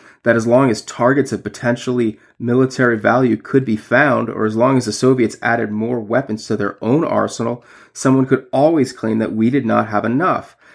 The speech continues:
that his own endorsement of counterforce was promoting an unlimited nuclear arms buildup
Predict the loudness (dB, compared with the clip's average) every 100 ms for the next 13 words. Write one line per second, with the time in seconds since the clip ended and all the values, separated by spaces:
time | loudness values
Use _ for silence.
0 | -20 _ -2 -2 -2 -6 -6 -6 0 4
1 | 4 2 2 2 0 0 -4 -4 -2 -2
2 | -2 -4 -6 -4 -8 -10 -6 -2 2 2
3 | 2 -2 -2 0 2 4 4 2 2 2
4 | 2 0 -2 -2 -2 -2 -6 -2 -2 -2
5 | -8 -10